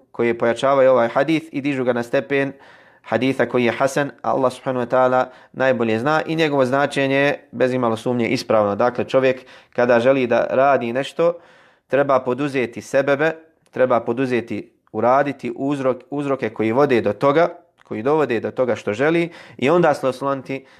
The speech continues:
na Allaha subhanahu wa ta'ala, a ne ostaviti rađenje uzroka,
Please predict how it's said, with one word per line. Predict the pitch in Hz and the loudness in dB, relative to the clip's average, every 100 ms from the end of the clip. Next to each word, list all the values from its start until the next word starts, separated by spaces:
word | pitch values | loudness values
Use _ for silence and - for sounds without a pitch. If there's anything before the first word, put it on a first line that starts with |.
| _ | _
na | 113 117 | -4 0
Allaha | 131 127 110 | 0 0 -2
subhanahu | - 110 104 | -6 -8 -8
wa | 98 | -6
ta'ala, | 101 98 - | -4 -4 -2
a | 123 | 2
ne | 170 180 - - _ _ - | 2 2 -4 -20 _ _ 0
ostaviti | 175 180 156 127 120 113 - _ _ _ _ _ _ _ _ _ _ _ _ _ | 0 2 -2 -4 -6 -12 -12 _ _ _ _ _ _ _ _ _ _ _ _ _
rađenje | 123 139 151 147 131 113 104 - _ | 0 4 2 2 -2 -4 -8 -12 _
uzroka, | 131 151 156 151 139 139 135 | -4 -4 0 -2 0 0 -2